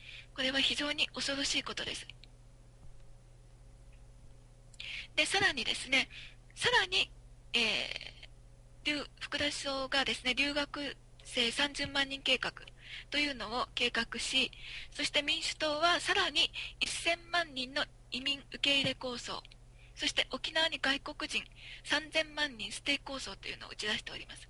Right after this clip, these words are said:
つまり、沖縄を在日中国人で乗っ取って、中国の州の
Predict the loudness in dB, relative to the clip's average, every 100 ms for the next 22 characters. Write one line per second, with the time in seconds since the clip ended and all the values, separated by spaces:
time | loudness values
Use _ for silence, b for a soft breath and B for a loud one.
0 | B B B B -6 0 2 2 -2 B
1 | B -8 -8 -4 0 2 2 -2 -4 -2
2 | 0 0 0 -6 -6 -6 -8 -8 -8 -8
3 | -10 -6 -8 0 4 4 B B B -4
4 | -4 -4 -6 -6 -4 -2 -2 -2 -6